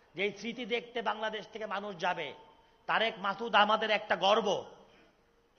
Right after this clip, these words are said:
সেটাকে ওই দুই তিন দিনের ঝড়ের পরে আর কেউ মনে রাখে নাই। তারেক মাসুদের জন্য আমি সংসদ সদস্য হিসাবে ওই নির্বাচনী এলাকা থেকে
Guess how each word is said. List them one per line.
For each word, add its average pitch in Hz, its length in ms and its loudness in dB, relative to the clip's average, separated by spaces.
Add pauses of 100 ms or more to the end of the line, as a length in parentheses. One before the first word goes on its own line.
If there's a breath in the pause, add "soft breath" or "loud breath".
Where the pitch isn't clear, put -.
(160)
সেটাকে 214 400 0 (400)
ওই 156 80 -4 (120)
দুই 240 140 0 (120)
তিন 247 120 -4 (100)
দিনের 247 260 -4
ঝড়ের 240 340 2
পরে 233 180 2
আর 208 120 0
কেউ 208 180 -4
মনে 208 200 -4
রাখে 170 260 -6
নাই। 117 120 -10 (340 soft breath)
তারেক 185 220 4 (100)
মাসুদের 185 460 -4
জন্য 202 200 -4 (600 loud breath)
আমি 262 120 4 (120)
সংসদ 240 380 -2
সদস্য 220 300 -6 (180)
হিসাবে 156 300 -6 (300 loud breath)
ওই 131 160 -14
নির্বাচনী 254 500 4
এলাকা 233 220 0 (200)
থেকে 202 200 -6